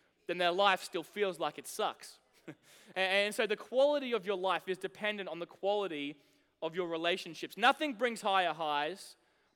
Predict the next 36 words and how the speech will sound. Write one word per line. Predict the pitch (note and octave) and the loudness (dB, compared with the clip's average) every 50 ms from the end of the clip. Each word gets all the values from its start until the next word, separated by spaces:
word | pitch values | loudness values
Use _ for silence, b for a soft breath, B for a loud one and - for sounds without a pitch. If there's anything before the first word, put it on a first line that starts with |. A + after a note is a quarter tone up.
| _ | _
but | - F3+ | -2 0
nothing | G3+ G3+ G3 G#3 G3 | 0 0 -2 -4 -8
causes | F#3+ - G3 G3 G3 F#3+ F3+ F#3 E3+ D#3 | -6 -4 -2 -2 -2 -2 -4 -6 -8 -8
you | E3+ | -8
to | E3 D#3 | -6 -6
experience | D3 D3+ - - - - F3 F3 E3+ D#3 D3 C3+ B2+ - - | -6 -6 -8 -14 -8 -6 -4 -4 -4 -4 -6 -8 -12 -14 -8
lower | D3 D3 D3 C#3 C3+ | -6 -6 -4 -4 -6
lows | C3 C3+ C#3 C3 B2+ A2+ A2 G#2+ - - _ _ _ - | -6 -6 -4 -4 -6 -8 -10 -14 -20 -20 _ _ _ -14
than | B2+ C#3 C#3 C#3+ C3+ | -10 -10 -10 -8 -8
that. | B2 A2 G#2 - _ _ _ _ _ _ _ _ _ _ _ _ _ _ _ _ _ _ _ - | -10 -10 -10 -12 _ _ _ _ _ _ _ _ _ _ _ _ _ _ _ _ _ _ _ -2
And | F3+ G3+ F#3+ | -2 0 2
any | G#3 A#3 C4 C4 A#3 | 2 2 2 2 0
anthropologist, | A3+ A3+ A3 - G3+ E3 - A3 G#3+ G3 F#3+ E3+ D3 C3 A2+ - - - b b b b b | 0 -2 -2 -4 -8 -4 0 0 2 2 0 -2 -4 -8 -10 -12 -16 -20 b b b b b
secular | - - - G#3 A3 A3 A#3+ A#3 A3+ G#3 | -10 0 2 2 2 2 0 0 0 0
or | F#3 F3+ | 0 -2
Christian, | - - F#3 F#3 G3 F#3+ - F3+ D#3+ | -6 -4 -4 -4 -4 -4 -6 -10 -10
will | D#3 D#3 | -10 -10
tell | - - F3+ | -6 -4 -2
you | F3+ F3 D#3+ | -2 -2 -4
the | D#3 D#3 | -6 -8
same | - - F3+ E3 D3+ | -4 -4 -4 -4 -4
thing, | C3+ - F#3 F3 | -8 -8 -8 -2
but | E3 F3+ E3 B B B B B B | 0 0 -2 B B B B B B
the | F#3 | -6
Bible | F3+ D3 - G#3 A3 C4 C#4+ C4+ C4 A#3 | -2 2 4 6 6 6 6 4 2 -2
takes | - - A3 G#3+ G3+ - - - | -2 0 0 0 0 0 -4 -6
this | F#3+ F3+ F3+ | -6 -6 -6
far | - - F#3+ F#3 F#3+ G3 G3 | -4 -2 0 2 4 4 2
deeper | F#3 D#3 F3+ F#3 F#3+ F#3 - D3+ C#3+ C#3 B B B B - | 2 2 0 -2 0 0 -2 -2 -2 -2 B B B B -6
than | F#3 E3 | -2 0
any | E3+ F#3 F#3 F3+ | 0 0 0 -2
secular | E3 - - F#3 F3+ - F#3 E3+ E3 D#3+ | -4 -2 -2 -2 -2 -2 -6 -6 -6 -8
study | - - F3 E3+ E3 D#3 D3+ | -4 -4 -2 -2 0 -2 -2
I | D3 | -4
found | D3 - - D3 C#3+ C#3+ C#3 C3+ | -4 -4 -4 -4 -2 -4 -6 -6
has. | - C#3+ D3+ D#3+ B2+ G2+ - - - | -4 -2 0 0 -2 -4 -8 -16 -20